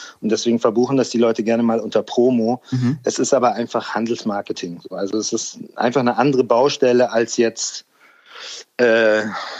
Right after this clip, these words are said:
Speaker 1: wirklich klassische Promotion. So, ich will ein Interview irgendwo haben. So, das sind
Speaker 2: Okay.
Speaker 1: einfach zwei unterschiedliche Baustellen.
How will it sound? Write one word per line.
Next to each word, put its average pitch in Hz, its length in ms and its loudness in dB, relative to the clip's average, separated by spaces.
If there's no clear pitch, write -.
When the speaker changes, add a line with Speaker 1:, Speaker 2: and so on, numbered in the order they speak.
Speaker 1:
wirklich 113 600 -2
klassische 113 400 0
Promotion. 104 580 0
So, 92 160 -8
ich - 180 -6
will 113 100 2
ein 107 120 0
Interview 98 440 0
irgendwo 87 300 -6
haben. 85 280 -8
So, - 120 -20
das - 120 -12
sind 131 100 4
Speaker 2:
Okay. 123 80 2
Speaker 1:
einfach 120 160 0
zwei - 180 0
unterschiedliche 107 520 0
Baustellen. 95 440 -4